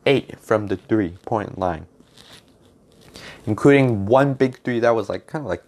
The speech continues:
thirty feet out, kinda iced the game. He was hot, obviously. You know, I don't expect him to go six of eight every game for the rest of the series. But Luka Doncic, this guy plays like he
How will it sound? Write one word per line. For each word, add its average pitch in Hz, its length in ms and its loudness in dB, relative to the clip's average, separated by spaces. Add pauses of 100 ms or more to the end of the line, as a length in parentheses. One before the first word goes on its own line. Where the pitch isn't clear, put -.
thirty 131 320 2
feet - 340 -6
out, 117 340 2 (680)
kinda 123 280 -4
iced 117 340 0
the 117 60 0
game. 117 420 -2 (920)
He 139 120 2
was 117 220 4
hot, 117 340 2
obviously. 110 580 -2
You 101 120 -10
know, 98 260 -4
I 98 100 -2
don't 101 120 -6
expect 95 300 -4
him 95 120 -6
to 90 60 -6
go 92 120 -2
six - 340 -8
of - 140 -4
eight 90 160 -6 (360)
every 101 240 0
game 95 260 -4
for - 100 -14
the 85 60 -10
rest 92 220 -6
of - 60 -20
the 92 60 -20
series. 110 480 0 (640)
But 120 320 2 (1080)
Luka 127 520 2 (240)
Doncic, 123 720 -2 (1300)
this 175 180 6
guy 110 240 2
plays 120 500 -2
like 92 180 0
he 104 200 -8